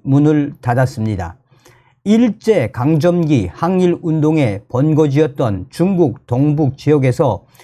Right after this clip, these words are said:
우리 민족의 항일 투쟁 산실들이 잇따라 문을 닫고 폐쇄한 것으로 나타났습니다. 중국 당국은 보수 공사를 위해서라는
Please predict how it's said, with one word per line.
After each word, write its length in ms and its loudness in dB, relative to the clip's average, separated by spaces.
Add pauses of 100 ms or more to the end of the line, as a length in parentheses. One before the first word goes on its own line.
(260)
우리 380 4
민족의 960 0
항일 560 -2
투쟁 440 -4
산실들이 840 0 (380)
잇따라 640 -2 (140)
문을 420 2
닫고 540 -4 (400)
폐쇄한 580 0
것으로 480 2
나타났습니다. 960 -4 (580)
중국 380 2
당국은 640 2 (160)
보수 500 -2
공사를 680 0
위해서라는 640 0